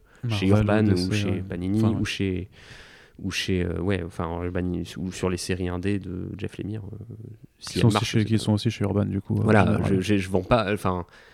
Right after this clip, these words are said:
Speaker 1: par exemple, j'adore Black Hammer. Euh, j'aurais adoré vendre autant de Black Hammer que de Bloodshot, hein.
Speaker 2: Hmm.
Speaker 1: Clairement, j'ai pas vendu du tout autant de Black Hammer, en tout cas du tome un,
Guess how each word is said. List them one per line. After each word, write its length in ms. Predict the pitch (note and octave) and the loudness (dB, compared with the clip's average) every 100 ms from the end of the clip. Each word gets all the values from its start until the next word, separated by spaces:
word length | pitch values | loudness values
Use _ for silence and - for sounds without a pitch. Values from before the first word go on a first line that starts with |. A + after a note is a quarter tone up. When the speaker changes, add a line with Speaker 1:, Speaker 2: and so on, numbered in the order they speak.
| _ _ _ _ | _ _ _ _
Speaker 1:
par 140 | - F#2 | -4 -2
exemple, 460 | F#2+ B2 - F#2+ F2 | 2 0 2 0 2
j'adore 340 | F2+ F#2 G#2 | 2 4 4
Black 240 | G2 G2 | 4 4
Hammer. 240 | F#2+ A#2 B2 F#2 - _ _ _ _ - _ _ _ | 4 4 2 0 -6 _ _ _ _ -20 _ _ _
Euh, 800 | F#2+ F2 F2 F2 E2+ E2+ F2 - - | -2 0 0 0 -2 -4 -6 -10 -10
j'aurais 320 | - G2 G2 | -2 0 4
adoré 300 | F#2+ F#2 G2+ | 4 4 4
vendre 220 | G#2+ G2+ A2+ | 4 2 2
autant 200 | G#2+ G#2+ | 0 2
de 60 | |
Black 220 | G2 F#2 | 2 0
Hammer 180 | F#2+ A2+ | 2 0
que 100 | A2+ | 0
de 60 | F2 | -2
Bloodshot, 300 | G2 - A#2 - | -2 0 0 0
hein. 140 | G2 - _ - | -8 -10 _ -2
Speaker 2:
Hmm. 180 | A#2 G#2 - | 0 0 -2
Speaker 1:
Clairement, 280 | F#2 G#2 A2 | 0 2 2
j'ai 120 | G2+ | 0
pas 140 | G2+ | 0
vendu 280 | F#2+ G2+ G2+ | 2 0 0
du 160 | F#2+ G#2 | -6 -8
tout 240 | - C3 | 0 2
autant 200 | A#2 A#2+ | 4 4
de 60 | G2+ | 4
Black 200 | F#2 F#2+ | 0 0
Hammer, 140 | G#2+ | 0
en 80 | G2+ | -2
tout 100 | - | -4
cas 120 | F#2 | -4
du 120 | F2+ | -2
tome 180 | F2 F2+ | -2 0
un, 160 | A2+ | 0